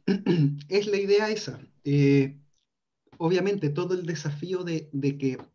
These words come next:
vamos a produ-, vamos a tratar de tener las imágenes y las alertas producidas en, dentro de un minuto desde que se observaron, es precisamente para conocer el universo en el dominio temporal que se llama. Nosotros tenemos, tenemos dos dominios que, y, que conocer en el, en el universo, en realidad.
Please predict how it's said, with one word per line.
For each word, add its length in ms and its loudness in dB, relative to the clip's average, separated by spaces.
vamos 400 0
a 100 0
produ-, 420 -2
vamos 320 2
a 60 0
tratar 320 2
de 100 -2
tener 200 0
las 100 -2
imágenes 640 -4
y 120 -2
las 160 0
alertas 360 -4
producidas 540 -4
en, 220 -6
dentro 340 -4
de 60 0
un 120 -2
minuto 340 -6
desde 220 -4
que 100 -10
se 60 -8
observaron, 680 -8
es 120 -4
precisamente 800 -6
para 420 -6
conocer 500 0
el 100 -2
universo 680 -6
en 140 -2
el 140 4
dominio 320 0
temporal 560 -4
que 80 -8
se 140 -8
llama. 200 -8
Nosotros 340 -10
tenemos, 320 -6
tenemos 340 -4
dos 180 -4
dominios 420 -4
que, 300 -6
y, 180 -6
que 240 -10
conocer 520 -2
en 120 -6
el, 280 -4
en 120 -6
el 120 -4
universo, 680 -4
en 100 -14
realidad. 380 -10